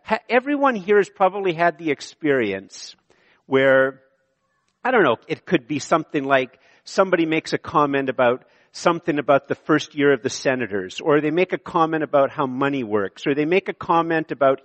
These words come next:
history, or they make a comment about science, and you happen to know a lot about that subject, and so you say to them,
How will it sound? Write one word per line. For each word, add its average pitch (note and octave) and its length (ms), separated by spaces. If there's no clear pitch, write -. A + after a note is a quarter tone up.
history, A#2 540
or B2 80
they D#3+ 140
make G3+ 220
a G3+ 60
comment F3 380
about D3 260
science, C#3+ 800
and E3 160
you G#3+ 80
happen G#3+ 240
to F#3 80
know F#3+ 160
a E3+ 80
lot F3 240
about E3+ 280
that D3 180
subject, D#3 500
and E3 140
so - 160
you F3 100
say A3 260
to G#3+ 120
them, D3+ 140